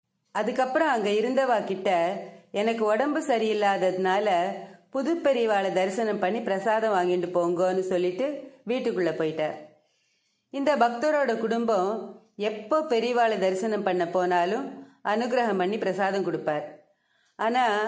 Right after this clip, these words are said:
அன்னைக்கு ஏன் பிரசாதம் தரலன்னு தெரியாம ரொம்ப குழம்பினா. அந்த சமயம் அங்க வந்த மடத்து ஊழியர் ஒருத்தர், "இப்பெல்லாம் புது பெரியவா தான் பிரசாதம் கொடுக்கிறார், அவரை தரிசனம் பண்ணி ஆசீர்வாதம் வாங்கிக்கோங்கன்னு" சொன்னார்.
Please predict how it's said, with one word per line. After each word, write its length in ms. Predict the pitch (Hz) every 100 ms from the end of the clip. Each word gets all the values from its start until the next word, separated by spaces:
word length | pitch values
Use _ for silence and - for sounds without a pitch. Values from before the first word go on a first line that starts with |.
| 214 - - -
அன்னைக்கு 440 | 202 240 277 269
ஏன் 300 | 247 254 294
பிரசாதம் 520 | - 226 240 233 240 220
தரலன்னு 480 | 185 185 185 202
தெரியாம 460 | 196 180 180 175 202
ரொம்ப 320 | 185 175 190
குழம்பினா. 640 | 226 175 160 160 156 151 - - _ _ _ _ _ _ _ -
அந்த 320 | 208 269 302
சமயம் 400 | 285 262 285 311
அங்க 260 | 240 214
வந்த 260 | 202 208 240
மடத்து 400 | 190 185 214 -
ஊழியர் 420 | 226 208 214 202
ஒருத்தர், 480 | 175 170 185 165 165 175 - - _ -
"இப்பெல்லாம் 500 | 208 226 226 262 285
புது 200 | 240 262
பெரியவா 520 | 240 233 226 208 196
தான் 140 | 208
பிரசாதம் 540 | 208 190 202 190 208 185
கொடுக்கிறார், 400 | 180 175 170 190 - - - _
அவரை 280 | - 190 220
தரிசனம் 480 | 202 220 226 254 233
பண்ணி 300 | 196 208 247
ஆசீர்வாதம் 640 | 196 202 240 233 214 190
வாங்கிக்கோங்கன்னு" 800 | 180 175 175 180 160 156 156 165
சொன்னார். 580 | 170 170 151 147 - -